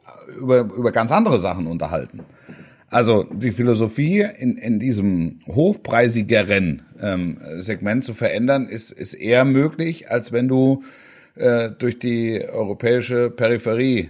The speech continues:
äh, tingelst dann in der, in der Europa League und sehr, sehr weit kommen musst, um, um auch nur annähernd auf den finanziellen Schnitt zu kommen. Das ist, das ist echt nicht ganz einfach. Das ist wirklich nicht ganz einfach, was da jetzt, was da jetzt im Moment passiert.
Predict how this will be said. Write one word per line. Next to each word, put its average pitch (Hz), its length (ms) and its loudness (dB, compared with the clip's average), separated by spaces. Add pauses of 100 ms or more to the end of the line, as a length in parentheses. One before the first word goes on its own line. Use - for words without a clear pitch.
(120)
äh, 107 300 0
tingelst 117 520 -2
dann 117 240 0
in 120 140 -4
der, 113 300 4
in 120 100 -4
der 117 100 4
Europa 120 360 4
League 71 280 -12
und - 220 -6
sehr, 151 360 4
sehr 135 260 2
weit 127 260 0
kommen 135 340 2
musst, 139 320 0
um, 120 400 2
um 120 340 -6
auch 113 220 0
nur 113 380 2
annähernd 98 560 0
auf 82 180 -8
den 98 240 -6
finanziellen 92 540 -4
Schnitt 87 220 -8
zu - 100 -12
kommen. - 260 -16 (1300)
Das 131 240 4
ist, 131 260 0 (160)
das 135 220 2
ist 151 80 0
echt 156 220 2
nicht 160 120 -2
ganz 147 160 2
einfach. 117 320 -2 (120)
Das - 180 -2
ist 156 160 -2
wirklich 165 240 2
nicht 170 120 0
ganz 170 180 2
einfach, 90 340 -2
was 87 140 -4
da 98 80 2
jetzt, 90 440 2
was 90 160 -2
da 117 60 -2
jetzt 95 240 0
im 90 60 -2
Moment 78 280 -4
passiert. - 320 -14